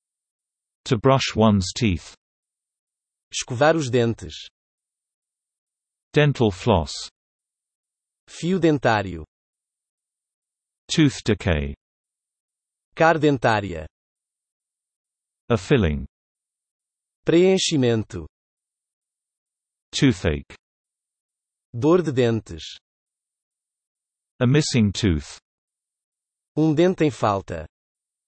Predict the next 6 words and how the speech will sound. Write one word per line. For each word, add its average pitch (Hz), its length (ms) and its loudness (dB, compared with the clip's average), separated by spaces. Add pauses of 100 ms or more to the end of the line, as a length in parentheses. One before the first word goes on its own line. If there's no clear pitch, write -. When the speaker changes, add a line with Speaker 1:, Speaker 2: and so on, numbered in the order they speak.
(1040)
Speaker 1:
Teeth 139 240 0
fall 113 420 2
out. 85 360 0 (1200)
Speaker 2:
Cair 143 320 0
um 190 120 2
dente. 110 480 -2